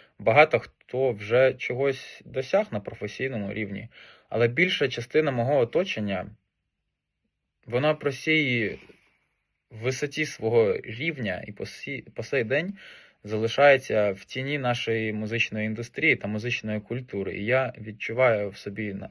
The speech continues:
зараз сили та стійке бажання вивести культуру, що в нас прийнято називати андерграундом, на більш високий та впізнаваємий рівень.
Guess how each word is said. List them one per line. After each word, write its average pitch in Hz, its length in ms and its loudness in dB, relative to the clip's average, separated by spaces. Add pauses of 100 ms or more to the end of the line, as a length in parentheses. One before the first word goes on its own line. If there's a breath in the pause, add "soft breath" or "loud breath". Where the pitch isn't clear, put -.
(140)
зараз 104 380 -4
сили 147 500 0 (440 loud breath)
та 110 120 -4
стійке 131 420 4
бажання 101 680 0 (640 soft breath)
вивести 127 520 4
культуру, 127 600 4
що 104 640 0
в 117 80 -8
нас - 520 -4
прийнято 104 640 0
називати 110 540 0
андерграундом, 104 760 0
на 101 160 -8
більш 165 300 -4
високий 113 520 0
та - 120 -10
впізнаваємий 110 880 2
рівень. 95 320 -10